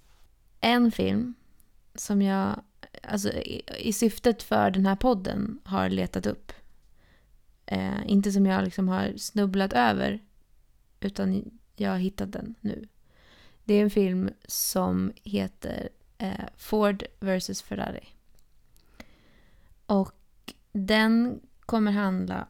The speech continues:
om, eh, det. Nej, men bilar. Eh, racingbilar. Och om jag förstår det rätt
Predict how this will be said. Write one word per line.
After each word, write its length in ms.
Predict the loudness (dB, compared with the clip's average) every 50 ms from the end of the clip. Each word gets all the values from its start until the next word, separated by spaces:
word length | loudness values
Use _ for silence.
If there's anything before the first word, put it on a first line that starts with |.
| -10 -8
om, 600 | -6 -6 -4 -4 -6 -6 -6 -6 -8 -10 -12 -14 _ _ -20 _ _ _ -10
eh, 400 | -8 -8 -8 -8 -8 -10 -10 -10 -8
det. 280 | -6 -4 -4 -4 -6 -8 -12 -16 -20 _ _ _ -20 _ _ _ _ _ -20 _ _ -6
Nej, 120 | -2 -2
men 180 | 0 0 0 0
bilar. 440 | 0 0 0 0 0 0 -2 -4 -14 _ -14 -8
Eh, 460 | -6 -4 -2 -2 -4 -6 -8 -10 -12 -14 -16 _ _ -18 -12 -8
racingbilar. 1500 | -4 -2 -2 -4 -4 -6 -6 -6 -4 -4 -6 -6 -8 -10 -12 -18 -20 -20 -20 -16 -10 -8 -6 -6 -6 -6 -8 -14 -16 -20 _ _ _ -20 -20 _ -20 -20 -20 -20 -20 _ -20 -20 -20 -20 -20 -20 -20 -20 -20 -12 -6
Och 440 | -4 -4 -4 -6 -8 _ -20 -20 -20 _ -20 _ _ _ _ _ _ _ _ _ -2
om 140 | 0 2
jag 140 | 2 2 0
förstår 340 | -2 -4 -4 0 0 2 2
det 100 | 2 2
rätt 460 | 2 2 2 0 -2 -6 -10 -12 -16